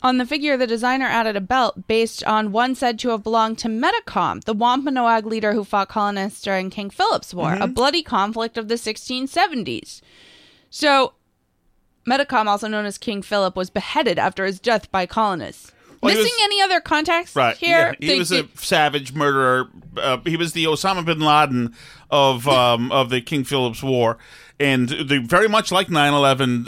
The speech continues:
Speaker 2: uh, surprise attacks, uh, on women,
Speaker 1: Oh,
Speaker 2: children,
Speaker 1: whole
Speaker 2: if
Speaker 1: villages were
Speaker 2: animals.
Speaker 1: burned away. I mean, if I were a Native American, I would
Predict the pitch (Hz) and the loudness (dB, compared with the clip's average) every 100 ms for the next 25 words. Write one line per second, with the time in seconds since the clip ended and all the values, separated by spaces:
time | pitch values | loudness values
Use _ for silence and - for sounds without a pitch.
0 | - 151 165 151 151 151 143 - 170 139 | -4 -4 -4 0 0 0 -2 -2 0 0
1 | - - - - 143 147 139 135 135 143 | -4 -6 -6 -4 -2 2 4 2 0 0
2 | 139 135 370 151 131 202 330 302 214 262 | 2 4 4 4 2 4 4 4 2 2
3 | 302 240 220 214 180 170 170 160 254 254 | 2 2 -2 0 2 4 4 4 4 2
4 | 233 220 262 - - - - 285 269 233 | 0 0 0 -2 -12 -8 -2 0 0 -4
5 | - _ 233 240 240 285 285 269 247 247 | -12 _ -4 2 2 4 4 2 0 0
6 | 233 208 208 202 240 247 220 202 190 190 | 0 -2 0 2 0 0 0 2 2 0
7 | 185 | -2